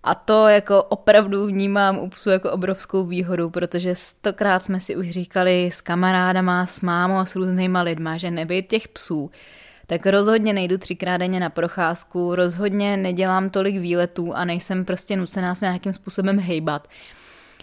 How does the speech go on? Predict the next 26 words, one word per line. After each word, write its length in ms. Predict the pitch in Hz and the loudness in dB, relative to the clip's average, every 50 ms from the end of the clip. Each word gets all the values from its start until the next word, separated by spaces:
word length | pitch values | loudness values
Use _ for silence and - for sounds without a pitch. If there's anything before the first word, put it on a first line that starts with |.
| - - | -10 -4
A 220 | - 175 180 175 | -2 0 2 2
ne 180 | 180 185 185 196 | 4 4 4 4
nadarmo 560 | 190 190 190 190 190 190 190 196 190 190 190 | 4 6 6 6 6 4 4 4 2 2 2
jako 280 | 190 185 185 - 196 190 | 2 0 0 0 0 0
se 160 | - - 202 | 2 0 0
říká, 340 | 190 190 185 - 190 185 196 | 0 -2 -2 0 0 0 2
že 120 | 196 196 | 2 0
i 160 | - - 190 | 0 0 -2
ta 160 | 190 - 190 190 | -2 -2 -2 -2
chůze 400 | - - 196 190 196 190 202 196 | -2 -4 -4 -2 0 2 4 2
jako 200 | 185 190 - 196 | 2 2 0 -2
taková 400 | 190 185 185 - 196 190 190 185 | -4 -2 -2 0 0 2 2 2
je 80 | 185 | 2
hrozně 320 | 202 196 190 180 196 190 185 | 0 0 0 0 0 -2 -2
podstatná 560 | 185 180 - - - 185 185 190 185 185 190 | -4 -6 -6 -6 -6 -6 -4 -4 -4 -4 -4
pro 140 | - 185 185 | -4 -4 -4
nás 220 | 180 190 202 - | -2 -4 -4 -4
páničky. 760 | - - 175 170 165 160 160 151 - - - 143 135 175 175 - _ _ _ _ _ _ _ _ _ _ - - | -4 -4 -2 -2 -2 -4 -4 -6 -8 -6 -6 -6 -6 -6 -8 -12 _ _ _ _ _ _ _ _ _ _ -10 -8
Což 180 | - 208 - | -6 -2 0
mimochodem 440 | 202 190 185 190 185 - 190 196 196 | 0 2 2 2 0 0 0 0 0
teď 140 | 185 180 - | -2 -4 -4
jsem 120 | - 190 | -4 -4
si 100 | 180 214 | -4 -6
vzpomněla, 440 | 196 - - 185 175 180 196 208 202 | -6 -6 -4 -4 -2 -2 0 0 -2
říkal 300 | 185 170 - - 180 180 - | -2 -2 -2 0 0 0 0
i, 160 | - 190 | -2 -4